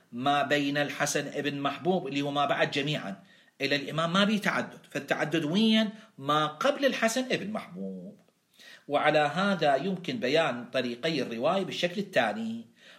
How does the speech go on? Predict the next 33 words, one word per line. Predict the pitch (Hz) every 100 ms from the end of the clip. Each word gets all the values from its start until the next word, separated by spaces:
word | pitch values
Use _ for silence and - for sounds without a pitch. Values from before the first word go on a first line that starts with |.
| -
محمد | 123 170 180 175 160 156
بن | 135
يحيى | 135 131 - 117
عن | 110 127 135
أحمد | 156 175 165 156
بن | 151 147
محمد، | 131 120 139 120 110 - - -
شوفوا، | - 147 202 240 - - -
عن | 147
الحسن | 151 - 226 247 233
بن | - 180 180
محبوب | 170 170 180
عن | 170 170
هشام | 156 151 165 160
بن | 156 147 131
سالم | - 143 143 143 - - _ -
عن | 135
عبد | - 135 117
الحميد | 123 - 120 156 180
بن | 170 156
أبي | 165 156
العلاء. | 143 143 147 143 143 - -
والطريق | 123 117 127 123 139
الثاني | 127 - 143 139 135 139 135 - _
اللي | 113 113
هو | 113 117
با | 123 135 135 135 -
عدة | 214 165 156 156 127
من | 113 117
أصحابنا، | 113 - 151 143 135 135 131 - - -
يعني | 113 123
الشيخ | - 156
الكليني | 147 - 151 147 165 196